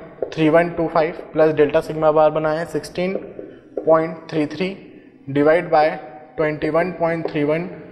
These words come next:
टू फ़ाइव, होल डिवाइड by वन प्लस void ratio हमारे पास बना था पॉइंट सिक्स। तो इसको मैं सॉल्व करता हूँ, देखते हैं क्या रिजल्ट्स मिलते हैं। जो भी रिजल्ट्स मिलेंगे वो आपको मीटर में मिलने वाले हैं, तो आपको इसके अंदर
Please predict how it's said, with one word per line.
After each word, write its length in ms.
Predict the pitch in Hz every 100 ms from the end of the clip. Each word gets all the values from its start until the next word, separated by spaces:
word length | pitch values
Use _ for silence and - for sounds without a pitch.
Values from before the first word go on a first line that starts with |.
| - - -
टू 140 | 156 147
फ़ाइव, 300 | 139 101 107 - - - - - - - - - - - - - - - -
होल 160 | 156
डिवाइड 320 | 151 147 151 151
by 100 | 151
वन 180 | 151
प्लस 380 | 160 151 156 156 151
void 200 | 156 156
ratio 200 | 147 175
हमारे 320 | 151 143 139
पास 160 | 147 143
बना 220 | 139 135
था 120 | -
पॉइंट 360 | - 135 131 -
सिक्स। 300 | 101 - - - - - -
तो 80 | 160
इसको 220 | - 175
मैं 120 | 165
सॉल्व 300 | 165 156 165
करता 280 | 170 165 180
हूँ, 240 | 185 202 - - - 143
देखते 320 | 151 147 170
हैं 240 | 170 175 -
क्या 120 | 156
रिजल्ट्स 480 | 139 131 151 151 -
मिलते 300 | 135 113 113
हैं। 180 | 107 104 - - - - - - - - - - - - - - - -
जो 180 | 139 165
भी 120 | 180
रिजल्ट्स 400 | 170 165 180 180
मिलेंगे 480 | 180 180 180 196 214 -
वो 120 | 151
आपको 320 | 151 156 175
मीटर 340 | 175 143 165 175
में 100 | 180
मिलने 260 | 170 170
वाले 240 | 175 170 185
हैं, 300 | 185 196 - - - - - -
तो 60 | 151
आपको 260 | 151 -
इसके 220 | 165 - 165
अंदर 300 | 156 175